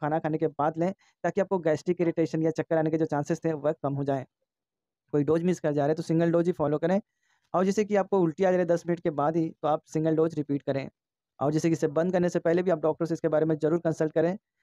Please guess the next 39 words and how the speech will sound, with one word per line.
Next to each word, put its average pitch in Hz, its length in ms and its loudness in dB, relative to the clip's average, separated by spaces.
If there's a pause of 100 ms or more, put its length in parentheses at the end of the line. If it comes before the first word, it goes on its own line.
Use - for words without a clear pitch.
(140)
नहीं 160 80 0
तो 165 100 0
आपकी 165 160 -2
बीमारी 156 300 2
बढ़ 147 200 -2
सकती 139 300 -6
है। 139 200 0 (460)
और 151 120 0
आप 151 120 0
इसे 156 140 -2
परचेज़ 160 320 -2
करना 165 180 2
चाहते 156 200 -2
हैं, 156 80 -2
यूज़ 165 160 0
करना 175 180 0
चाहते 170 180 0
हैं, 170 40 -2
तो 170 80 0
एक 151 80 -2
बार 165 140 2
भी 165 120 2
इसके 165 200 0
बारे 156 160 2
में 160 100 2
ज़रूर 156 240 0
डॉक्टर 156 240 -2
से 156 120 -4
कंसल्ट 147 360 -2
करें, 160 120 -2
उसके 156 180 -2
बाद 143 240 -2
ही 160 60 4
आप 147 120 2
परचेज़ 156 280 -4
करें 156 120 0
और 156 60 2
इस्तेमाल 139 320 -4
करें। 139 240 -4